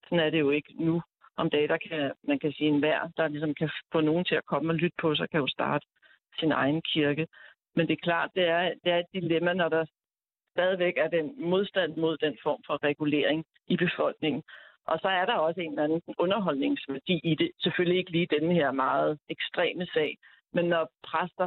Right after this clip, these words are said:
for eksempel får deres kirkegængere til at spise græs eller et eller andet, altså, det, <laughs> det kommer sådan lidt over nærmest i sådan en underholdningsgenre, hvor folk jo synes, det er vanvittigt, men alligevel er det sådan nogle ting, der cirkulerer på sociale medier, fordi folk synes,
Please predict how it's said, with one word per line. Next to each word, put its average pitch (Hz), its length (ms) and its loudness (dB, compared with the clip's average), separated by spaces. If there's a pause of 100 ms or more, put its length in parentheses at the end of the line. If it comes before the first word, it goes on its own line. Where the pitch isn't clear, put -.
for 156 120 0
eksempel 160 440 -4
får 147 100 2
deres 143 320 0 (680)
kirkegængere 170 680 0
til 180 80 0
at 160 160 -4
spise - 260 -10 (100)
græs 143 260 -2 (120)
eller 165 160 0
et 156 80 2
eller 156 140 -2
andet, 160 200 0
altså, 156 260 0 (500)
det, 190 100 2 (360)
<laughs> 190 240 -2
det 180 100 -8
kommer 175 220 0
sådan 175 220 0
lidt 190 200 2 (120)
over 165 140 2
nærmest 160 380 0
i 151 100 -4
sådan 165 140 0
en 160 180 2
underholdningsgenre, 156 1080 0
hvor 156 220 -2
folk 160 180 0
jo 175 120 0
synes, 170 320 -6
det 165 80 2
er 147 160 0
vanvittigt, 196 460 0 (320)
men 175 160 2
alligevel 170 380 0
er 165 60 2
det 165 140 -4
sådan 175 120 -6
nogle 165 180 -2
ting, 170 160 0
der 175 160 0
cirkulerer 156 640 0
på 151 180 0
sociale 156 480 -4
medier, 156 460 0
fordi 160 200 -4 (100)
folk 160 200 0
synes, 165 180 -10